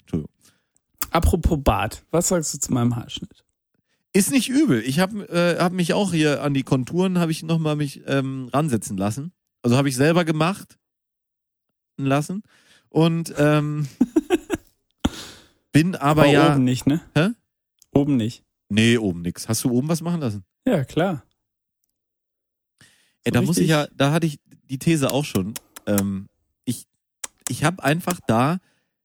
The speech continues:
Speaker 1: das ist ja eine Frau, die ich das hab machen lassen. Also ich hab selber durch eine Frau machen lassen.
Speaker 2: Ja.
Speaker 1: Bisschen schwierig ausgedrückt jetzt, aber Sie wissen schon, was, was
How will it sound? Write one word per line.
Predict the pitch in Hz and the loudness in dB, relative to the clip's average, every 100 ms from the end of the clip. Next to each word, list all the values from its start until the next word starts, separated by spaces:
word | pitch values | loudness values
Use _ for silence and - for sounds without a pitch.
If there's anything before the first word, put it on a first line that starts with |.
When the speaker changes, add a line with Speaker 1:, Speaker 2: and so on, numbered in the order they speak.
| _ | _
Speaker 1:
das | - 120 | -2 -2
ist | 131 143 | -2 -2
ja | 165 | 0
eine | 139 117 | 2 0
Frau, | - 123 127 | 0 2 2
die | 104 90 | 2 -4
ich | |
das | 85 80 | -6 -8
hab | - | -8
machen | 87 85 85 80 _ | -6 -6 -6 -10 _
lassen. | 95 98 101 95 90 | -6 -4 -4 -8 -10
Also | 92 90 90 | -8 -6 -8
ich | - | -8
hab | 98 | -6
selber | 104 123 127 | 0 2 2
durch | 107 107 | -2 -4
eine | 101 | -6
Frau | - 110 | -4 -2
machen | 101 82 82 | 0 -4 -8
lassen. | 76 - _ _ _ _ _ _ _ - | -14 -16 _ _ _ _ _ _ _ -10
Speaker 2:
Ja. | - - _ _ _ _ _ _ _ _ | -10 -10 _ _ _ _ _ _ _ _
Speaker 1:
Bisschen | 98 95 85 | -4 -2 -4
schwierig | - 98 87 | -2 -2 -2
ausgedrückt | 95 95 90 90 87 | -4 -4 -2 -4 -6
jetzt, | 87 | -6
aber | 101 98 | 0 0
Sie | 92 | 0
wissen | 120 95 | -2 -2
schon, | - 80 | -4 -6
was, | 80 - _ | -6 -10 _
was | - 82 | -14 -14